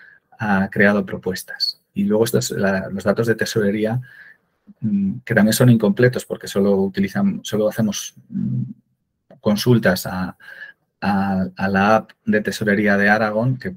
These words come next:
eh, una dao puede tener varias, mm, tesorerías y no, no simplemente la estándar que proporciona Aragón, pero como se puede ver, la cantidad de dólares es, es bastante elevada, ¿de acuerdo? Y la actividad mensual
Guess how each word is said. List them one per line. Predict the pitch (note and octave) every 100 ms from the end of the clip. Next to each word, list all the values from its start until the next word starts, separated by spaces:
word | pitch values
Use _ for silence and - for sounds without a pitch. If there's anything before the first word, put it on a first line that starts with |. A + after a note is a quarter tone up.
| -
eh, | F#2
una | G2+ G2+ G3
dao | G#2
puede | - G2
tener | F#2+ F#2+
varias, | F#2+ F#2 F#2+ F#2 F#2 - - _ _ _ _ _
mm, | - - - G#2+ _ _ - - - - -
tesorerías | A2 G#2 G2+ A2+ A#2+
y | G2
no, | G2+
no | F#2+ G2+
simplemente | - G#2 G2 G2 G2
la | F#2+
estándar | - G#2+ G#2 F#2+ - - - - - -
que | - G2
proporciona | G2 G#2 - G#2+ G#2+ A2
Aragón, | A2+ A#2 B2
pero | G2 G2
como | G2
se | G2+ -
puede | G#2+ G#2
ver, | G#2+ A#2 - - - _ -
la | G2+
cantidad | G#2 G2+ G#2 G#2
de | G#2+
dólares | G#2 G#2 G#2+ A2+ -
es, | -
es | F#2+ G2 G2
bastante | F#2 G2 G#2
elevada, | F2+ - - - -
¿de |
acuerdo? | - - A2+
Y | G2+
la | F#2
actividad | - G2 G2+ G#2+
mensual | A#2+ A#2+ A2+ A#2 A#2+